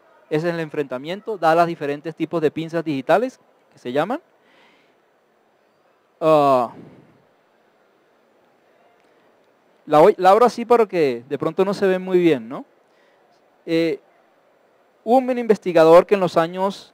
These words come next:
setenta y cinco, setenta y ocho, se puso a investigar los diferentes tipos de agarre, no solo del ser humano, sino de los simios,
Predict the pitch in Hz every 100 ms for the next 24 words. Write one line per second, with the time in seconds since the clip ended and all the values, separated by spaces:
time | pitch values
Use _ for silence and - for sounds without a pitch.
0 | _ - 160 165 156 143 135 - 180 185
1 | 185 185 185 185 165 156 151 143 139 165
2 | 165 175 175 _ _ _ - 156 180 233
3 | 214 190 170 165 175 196 180 160 151 156
4 | 185 190 185 190 165 156 160 170 165 175
5 | 190 202 180 - 175 175 180 185 185 170
6 | 147 135 - 180 170 175 175